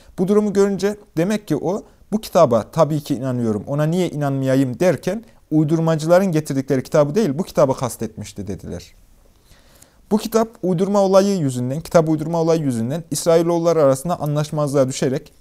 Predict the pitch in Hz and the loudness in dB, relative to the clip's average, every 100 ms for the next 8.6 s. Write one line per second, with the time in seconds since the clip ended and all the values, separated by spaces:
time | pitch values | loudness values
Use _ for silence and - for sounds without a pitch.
0 | _ 147 160 196 - 160 151 147 143 139 | _ -2 -2 -4 -6 -6 -4 -2 0 0
1 | 135 131 104 98 87 90 92 _ _ _ | 2 2 2 -4 -6 -8 -10 _ _ _
2 | - 196 196 196 202 165 127 117 170 180 | -4 0 2 2 4 2 2 0 -2 0
3 | 131 110 - 226 - _ _ _ _ 156 | 0 -2 -4 -6 -8 _ _ _ _ -8
4 | - 196 196 - 190 156 151 139 113 123 | -6 -6 -6 -6 -2 0 0 0 -4 -4
5 | - 156 143 151 175 160 147 160 110 127 | -2 -2 -4 -4 -4 -4 -4 -4 -6 -4
6 | 113 - 160 - 117 120 139 208 - _ | -4 -4 -4 -4 -6 -6 -6 -10 -14 _
7 | - 151 151 151 156 151 147 107 87 _ | -2 0 0 2 2 2 -2 -4 -8 _
8 | _ - 143 147 151 139 | _ -4 -4 0 0 0